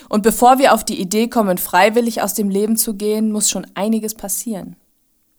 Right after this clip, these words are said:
Entweder sind wir krank oder wir werden gequält. Das Leiden muss schon sehr groß sein, wenn ich mich dazu entschließe, mein Leben zu beenden.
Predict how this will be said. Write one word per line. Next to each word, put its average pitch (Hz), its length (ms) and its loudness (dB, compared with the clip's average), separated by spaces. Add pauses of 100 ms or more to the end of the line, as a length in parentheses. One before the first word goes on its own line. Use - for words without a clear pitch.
(420)
Entweder 196 400 2
sind 185 180 0
wir 160 140 -6
krank 208 680 -4 (280)
oder 190 200 2
wir 180 140 -2
werden 175 200 0
gequält. - 600 -16 (880)
Das 233 180 2
Leiden 254 380 6
muss 220 160 0
schon 202 160 -2
sehr 208 300 4
groß 214 420 0
sein, 151 240 -8
wenn 180 140 -2
ich 175 120 -6
mich 175 140 -8
dazu 180 320 0
entschließe, 190 560 -4
mein 170 200 -4
Leben 175 260 -4
zu 175 120 -8
beenden. 165 560 -10